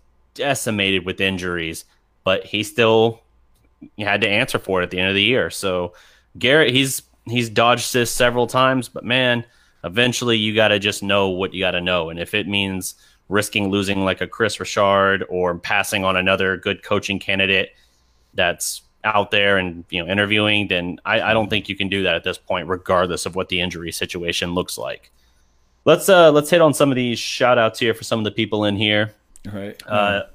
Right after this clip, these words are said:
Speaker 1: on the prospect page, we got Ricardo Rush from Charleston, South Carolina. What's up, Rick?
Speaker 2: Mm-hmm.
Speaker 1: We got, uh, D J Chill Will Evans. I like that, Chill
Speaker 2: That's
Speaker 1: Will.
Speaker 2: a cool name, yeah.
Speaker 1: That is, that is sweet.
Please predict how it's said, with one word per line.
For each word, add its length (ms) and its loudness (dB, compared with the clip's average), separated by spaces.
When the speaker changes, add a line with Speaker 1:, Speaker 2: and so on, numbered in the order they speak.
Speaker 1:
on 180 -4
the 80 -4
prospect 480 0
page, 440 2
we 80 -6
got 400 0
Ricardo 600 4
Rush 480 0
from 720 -2
Charleston, 460 -2
South 280 -4
Carolina. 460 0
What's 300 -6
up, 240 -2
Rick? 320 -4
Speaker 2:
Mm-hmm. 420 -16
Speaker 1:
We 100 -6
got, 180 4
uh, 340 6
D 160 2
J 260 4
Chill 380 2
Will 320 6
Evans. 480 2
I 80 -2
like 240 0
that, 180 0
Chill 220 0
Speaker 2:
That's 100 -2
Speaker 1:
Will. 140 2
Speaker 2:
a 40 -6
cool 460 0
name, 540 -2
yeah. 260 0
Speaker 1:
That 220 -4
is, 240 -4
that 180 6
is 160 -2
sweet. 680 -2